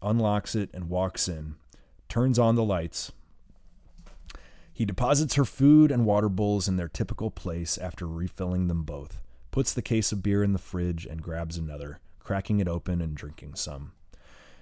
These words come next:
As he walks towards the couch, preparing to turn on the television, his normal routine being to fall asleep on the couch with something playing on the tube, before eventually waking back up around three A M and heading into the bedroom.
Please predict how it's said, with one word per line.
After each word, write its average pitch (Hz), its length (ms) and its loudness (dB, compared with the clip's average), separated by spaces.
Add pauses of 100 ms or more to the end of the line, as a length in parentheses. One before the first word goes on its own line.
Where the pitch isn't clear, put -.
(260)
As 95 160 0
he 110 60 4
walks 120 360 4
towards 127 340 2
the 139 60 0
couch, 82 460 -4
preparing 107 480 0
to - 80 -4
turn 117 260 0
on 117 140 2
the 117 80 0
television, 82 800 -4
his 80 200 -8
normal 113 340 2
routine 98 640 2
being 90 220 0
to 82 60 -4
fall 92 320 -2
asleep 90 420 -4
on 90 140 -2
the 90 60 -2
couch 82 480 -6
with 76 80 -8
something 92 400 -2
playing 78 400 -6
on 76 120 -8
the 76 60 -10
tube, 73 420 -12 (300)
before 90 300 -2
eventually 117 440 0
waking 98 380 2
back 95 260 0
up 85 160 -4
around 85 440 -4
three 85 180 -4
A 85 240 -2
M 80 160 -6
and 76 100 -8
heading 80 280 -6
into 78 200 -6
the 80 80 -8
bedroom. 69 500 -10